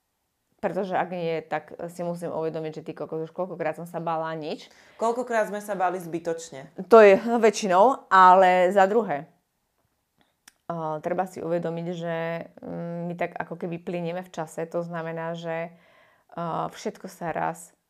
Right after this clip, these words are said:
Speaker 1: prejde.
Speaker 2: Všetko raz pominie.
Speaker 1: Čiže všetko raz
Speaker 2: Mhm.
Speaker 1: pominie a ja si každý deň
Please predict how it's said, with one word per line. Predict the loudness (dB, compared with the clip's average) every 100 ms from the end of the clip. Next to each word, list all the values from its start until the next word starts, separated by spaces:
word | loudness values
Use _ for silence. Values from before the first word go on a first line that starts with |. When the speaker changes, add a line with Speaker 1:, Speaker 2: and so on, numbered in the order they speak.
| _ _ _ _ -8
Speaker 1:
prejde. | -4 -4 -4 -8 -10 _ _ _ _
Speaker 2:
Všetko | -18 -12
raz | -12 -12
pominie. | -12 -12 -10 -12 -12
Speaker 1:
Čiže | -8 -8 -8
všetko | -10 -8
raz | -8 -6
Speaker 2:
Mhm. |
Speaker 1:
pominie | -6 -4 -8 -10 -8
a | -4
ja | -4 -6
si | -8 -12 _
každý | -10 -8 -10 -10
deň | -8 -6 -8